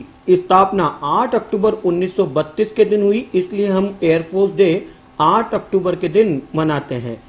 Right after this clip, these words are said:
Indian एयर फोर्स जिसका headquarter नई दिल्ली के अंदर है और वर्तमान में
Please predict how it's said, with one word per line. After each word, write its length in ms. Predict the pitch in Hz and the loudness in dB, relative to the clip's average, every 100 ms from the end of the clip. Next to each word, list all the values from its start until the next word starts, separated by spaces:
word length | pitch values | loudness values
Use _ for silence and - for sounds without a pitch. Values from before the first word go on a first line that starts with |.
| - - - | -20 -8 -2
Indian 340 | 202 226 233 | 2 2 2
एयर 140 | 214 208 | 2 0
फोर्स 400 | 233 196 196 175 | 4 4 4 2
जिसका 300 | 196 - 202 | 0 0 -2
headquarter 600 | 165 190 - 214 220 220 | -2 -2 -2 -2 0 -2
नई 220 | 180 185 | -2 0
दिल्ली 300 | 180 196 208 | -2 -2 -4
के 140 | 202 208 | -4 -4
अंदर 380 | 196 196 202 | -4 -2 0
है 80 | 214 | 0
और 160 | 233 180 | 0 -2
वर्तमान 560 | 156 156 156 185 220 240 | -2 -2 -2 -4 -2 0
में 280 | 185 147 | -2 -4